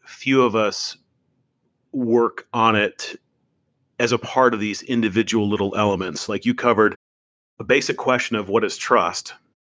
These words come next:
maybe even a silly sounding one is adequate for our conversation, something that then unpacks into, so trust, you mentioned competence, expertise,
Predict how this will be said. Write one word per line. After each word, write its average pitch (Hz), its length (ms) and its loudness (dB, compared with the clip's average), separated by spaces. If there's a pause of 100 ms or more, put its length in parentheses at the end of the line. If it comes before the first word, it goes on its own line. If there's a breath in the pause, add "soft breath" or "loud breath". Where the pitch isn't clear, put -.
(300)
maybe 127 220 2
even 110 160 0
a 90 60 -8
silly 139 320 0
sounding 92 400 -2
one 85 260 -2 (560)
is 117 220 -2
adequate 113 480 0
for 110 140 -2
our 98 100 -2
conversation, 107 720 0
something 101 360 2
that 95 200 0 (540)
then 117 200 2
unpacks 110 600 0
into, 98 420 0
so - 280 -6
trust, 110 420 0
you 101 100 -2
mentioned 101 360 -4
competence, - 920 -2 (520)
expertise, - 840 0